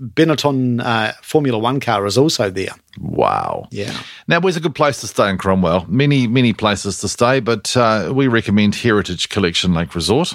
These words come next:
Speaker 2: you know, which is strung along the shoreline of Lake Dunstan at Pisa Moorings.
Speaker 1: Yes. So you're just a wee way out of town, probably fifteen minutes,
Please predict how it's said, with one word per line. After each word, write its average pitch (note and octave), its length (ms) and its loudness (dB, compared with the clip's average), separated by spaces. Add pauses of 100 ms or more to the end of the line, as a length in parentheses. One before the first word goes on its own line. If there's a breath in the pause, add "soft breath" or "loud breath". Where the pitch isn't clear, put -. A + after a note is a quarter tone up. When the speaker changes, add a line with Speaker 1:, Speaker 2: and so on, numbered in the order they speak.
(120)
Speaker 2:
you F#2+ 80 0
know, F2 220 0
which G2 200 -2
is G2 80 0
strung G#2+ 420 0
along G2 460 2
the F#2 100 -2
shoreline F2 760 0
of E2 140 -2
Lake F2+ 260 -2
Dunstan F#2 520 0
at - 300 -6
Pisa C3+ 420 0
Moorings. G#2+ 840 0
Speaker 1:
Yes. C3 520 0 (140)
So - 180 0
you're C#3 500 2
just B2+ 260 -4
a - 20 2
wee A3 340 0
way C3+ 480 2
out B2+ 200 0
of A2 100 -4
town, B2+ 300 0
probably A2+ 400 -2
fifteen A2+ 500 0
minutes, A#2 480 -2